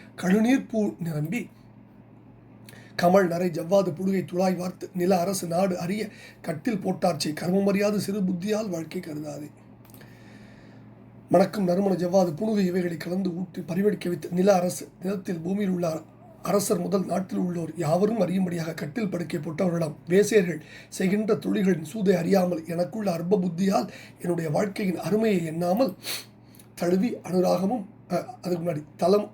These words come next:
அடைசு சாடர முகப்பிலை காத்து, நிறை பவுசு வாழ்வு அற சத்தியமே வாய்த்தது என உருகி ஓடி ஒரு சற்றுளே வார்த்தை தடுமாறி, அந்த வேசர் உள்ள தலம் இடத்தை அடைக நெருங்கி சென்று, அவருடைய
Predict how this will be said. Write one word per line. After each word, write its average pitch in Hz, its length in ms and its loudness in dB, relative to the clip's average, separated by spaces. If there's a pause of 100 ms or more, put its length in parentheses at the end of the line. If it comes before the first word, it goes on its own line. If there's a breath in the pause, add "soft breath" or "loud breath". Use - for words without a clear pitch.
(300)
அடைசு 190 440 -2
சாடர 196 380 2
முகப்பிலை 175 420 -2
காத்து, 190 380 -4 (280 loud breath)
நிறை 185 180 2
பவுசு 196 380 -2
வாழ்வு 196 320 2
அற 180 140 0
சத்தியமே 190 500 -2
வாய்த்தது 185 380 0
என 165 140 -4
உருகி 185 260 0
ஓடி 196 280 2
ஒரு 190 320 0 (380 loud breath)
சற்றுளே 220 540 -2
வார்த்தை 170 300 -6
தடுமாறி, 156 400 -8 (880 loud breath)
அந்த 175 180 2
வேசர் 196 320 6
உள்ள 175 360 0
தலம் 175 320 2
இடத்தை 185 440 -2
அடைக 165 340 -2
நெருங்கி 190 300 -2
சென்று, 180 300 -4
அவருடைய 170 480 -2